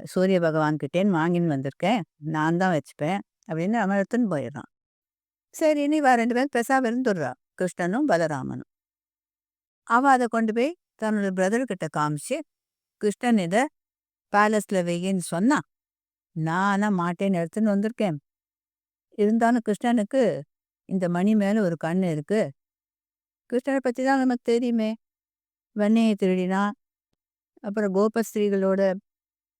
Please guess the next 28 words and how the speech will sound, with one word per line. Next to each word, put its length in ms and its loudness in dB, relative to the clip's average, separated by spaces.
த-, 160 -10
தயிர், 320 0
பால் 280 2
எல்லாத்தையும் 500 0
திருடி 340 -2
சாப்பிட்டான். 460 -2
இப்போ 360 0
இதை 240 2
எப்போன்னா 280 2
அவன் 300 2
திருடின்னு 320 2
போயிடுவான். 460 0
அதுதான் 420 -2
நம்ம 200 -2
ஜாக்கிரதையா 500 0
பார்த்துக்கணும் 540 -2
அப்படின்னு 380 -2
அவன் 240 0
சொல்லவே, 420 -2
அந்த 220 0
பிரதர் 440 0
சொல்றான், 480 -4
"கொண்டா, 260 2
கொண்டா, 260 0
நான் 320 0
பார்த்துக்கிறேன் 440 2
அத்தை" 240 -6
அப்படின்ட்டு 480 -4